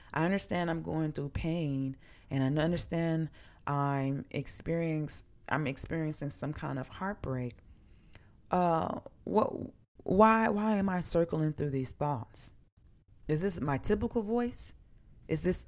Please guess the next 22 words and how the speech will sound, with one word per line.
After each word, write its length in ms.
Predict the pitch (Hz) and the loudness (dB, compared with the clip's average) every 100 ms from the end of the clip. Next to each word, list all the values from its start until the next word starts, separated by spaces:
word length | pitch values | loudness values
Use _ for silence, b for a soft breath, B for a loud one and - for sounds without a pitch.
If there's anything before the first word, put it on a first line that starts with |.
| - | 0
the, 600 | 156 151 143 139 131 131 b b b b | 4 4 4 2 0 -4 b b b b
the 240 | - 151 147 | -2 2 4
type 360 | - 185 185 | 4 2 4
of, 340 | 165 147 135 - - - - - | 2 0 -2 -10 -20 -20 -20 -6
you 100 | 175 | 0
know, 220 | 151 123 | 2 2
position 600 | - - 160 156 170 175 | 0 0 2 0 -2 -2
I 140 | 160 147 | -4 -2
take 400 | - 185 185 - | 0 0 -2 -2
toward, 280 | 185 180 - - | -2 -2 -4 0
towards 280 | 196 214 | 2 2
myself? 540 | 226 226 - 233 247 - | 0 -2 -2 -4 -4 -6
Is 100 | - | -2
this 160 | 151 196 | 2 2
my 220 | 190 156 - - | 2 -2 -4 -4
inner 260 | 175 180 | 0 0
voice? 500 | 151 175 220 220 - - - b b | 2 2 0 -4 -10 -16 -20 b b
Is 120 | - | -2
this, 140 | 185 185 139 - | 0 0 -2 0
are 120 | 143 147 | 2 4
these 260 | 185 190 156 - | 4 0 -2 -12
critical 720 | - - 185 190 202 180 165 | -4 0 0 0 -2 -2 -2